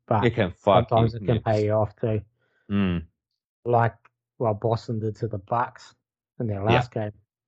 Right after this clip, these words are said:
Speaker 2: Yeah.
Speaker 1: They just
Speaker 2: Mm.
Speaker 1: had all these, like, Grant Williams going off. It's just like, "Ah, fuck." <laughs> He's not
Speaker 2: Yeah.
Speaker 1: supposed to go off like this. Damn it.
Speaker 2: Yeah.
Speaker 1: It's over. So I'm wondering if Golden State just did that to Luka.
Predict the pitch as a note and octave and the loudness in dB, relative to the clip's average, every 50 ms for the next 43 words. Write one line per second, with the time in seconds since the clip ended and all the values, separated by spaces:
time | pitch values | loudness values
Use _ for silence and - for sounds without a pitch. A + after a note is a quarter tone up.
0 | _ _ _ _ _ - C#2+ C#2+ - _ _ _ _ _ _ _ _ _ _ _ | _ _ _ _ _ -14 -14 -14 -14 _ _ _ _ _ _ _ _ _ _ _
1 | _ _ _ _ _ _ _ _ _ _ _ _ _ _ - G#2 F#2+ E2 D#2+ D#2 | _ _ _ _ _ _ _ _ _ _ _ _ _ _ -10 -6 -4 -4 -4 -4
2 | D2+ D#2 A2 G#2 G2+ G2+ G2+ G#2 G#2+ G#2+ G#2+ G#2+ G2+ G#2+ G#2 G2+ - A#2 G2 F#2+ | -4 -4 -4 -4 -4 -6 -6 -4 -2 0 0 0 -2 -2 -4 -2 -2 -4 -4 -4
3 | - - A2+ A2 G#2 - - A2 A2 A2 G#2+ G#2 G2+ A2+ A2 G#2 G2 G2 G2 G2 | -2 -2 -2 -2 -2 -4 -6 -6 -6 -4 -6 -6 -4 -4 -4 -4 -4 -8 -12 -14
4 | G2 _ _ _ _ _ _ - - - - - F#2+ F#2 - G2 F2+ - - _ | -16 _ _ _ _ _ _ -20 -20 -14 -12 -10 -8 -6 -4 -4 -4 -6 -8 _
5 | _ _ - G2 - - _ - - _ - - - G3+ - - B3+ - F3+ B2+ | _ _ -6 -6 -6 -12 _ -20 -8 _ -8 2 2 0 4 4 2 2 2 -2
6 | - - - - - - - - - D#3+ F3 G#3 G#3+ A3+ G#2 F2+ - A#2+ A2 G2 | -2 -6 -20 -20 -20 -20 -20 -2 -2 2 4 6 6 6 6 4 0 -2 -6 -6
7 | - _ _ _ B2 A#2+ A#2 A2+ A#2 - A2 G#2 A2+ C3 D3 D3 - - _ _ | -8 _ _ _ 0 0 0 0 -2 -4 -6 -4 -2 -4 -4 -6 -6 -12 _ _
8 | _ _ _ _ A2+ A#2 C#3 C#3+ B2+ - - _ _ _ _ _ _ _ _ _ | _ _ _ _ -4 -2 -2 -2 -2 -4 -8 _ _ _ _ _ _ _ _ _
9 | _ _ _ - F2 D#2+ - - A2 A#2 B2+ C3+ A2+ F#2+ - _ _ _ _ _ | _ _ _ -14 -10 -8 -6 -4 -4 -4 -4 -4 -6 -8 -14 _ _ _ _ _
10 | _ _ _ _ _ _ _ _ - B2+ A#2+ B2 B2 A#2+ B2 C#3 D3 C#3 C#3 B2 | _ _ _ _ _ _ _ _ -2 0 2 4 2 2 2 2 2 2 0 -2
11 | A2+ - - A#2 A#2 A2+ A2 G2+ - - A2 A2 A2+ G#2+ _ _ _ _ - G#2+ | -2 -4 -4 -4 -4 -4 -6 -8 -10 -10 -10 -10 -10 -12 _ _ _ _ -14 -12
12 | G#2+ - - G2 F#2 G2 G#2 G#2+ - A2 G2+ F#2+ | -12 -12 -12 -10 -8 -8 -8 -6 -6 -8 -8 -8